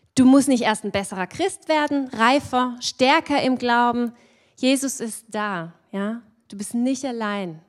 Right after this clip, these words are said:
Er ist mit dir. Und wenn du wütend bist, wieso Jesus jetzt eigentlich nicht reagiert, wieso er scheinbar nichts tut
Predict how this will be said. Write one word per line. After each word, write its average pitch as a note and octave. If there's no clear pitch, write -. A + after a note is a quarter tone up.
Er G3+
ist -
mit A3
dir. E3+
Und C4+
wenn D4
du C4+
wütend F4+
bist, F3+
wieso A3
Jesus E4+
jetzt C#4
eigentlich C#4+
nicht C#4+
reagiert, A#3+
wieso A3+
er B3+
scheinbar C#4+
nichts C#4+
tut C4+